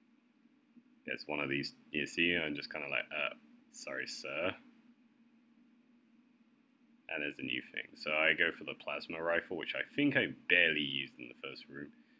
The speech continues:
Microwave beam's a little bit weird. I thought it would be something different to what it is. It just holds people in place, so it's kinda like a stun bomb, but it holds you in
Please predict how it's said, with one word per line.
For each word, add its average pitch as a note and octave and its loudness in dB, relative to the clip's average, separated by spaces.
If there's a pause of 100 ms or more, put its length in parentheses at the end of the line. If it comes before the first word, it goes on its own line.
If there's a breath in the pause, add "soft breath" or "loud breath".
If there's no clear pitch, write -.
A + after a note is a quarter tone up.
(440 soft breath)
Microwave G#3 2
beam's G3 0
a D#3+ 2
little G3 4
bit F#3 4
weird. D#3 4 (720)
I F2+ 4
thought B2+ 0
it C3 0
would C3+ -2
be B2 2
something C3 0
different F#2+ 0
to - -14
what C#2+ -6
it B1+ -4
is. E2+ -4 (640)
It - 0
just G#2+ -2
holds A#2+ -2
people A2+ -2
in G#2 -4
place, G2+ 0
so - -6
it's - -10
kinda F3 0
like E2 0
a - -4
stun D2 -4
bomb, C#2+ -6
but D2 -2
it D2 -2
holds C#2+ -10
you G2 -8
in B1+ -10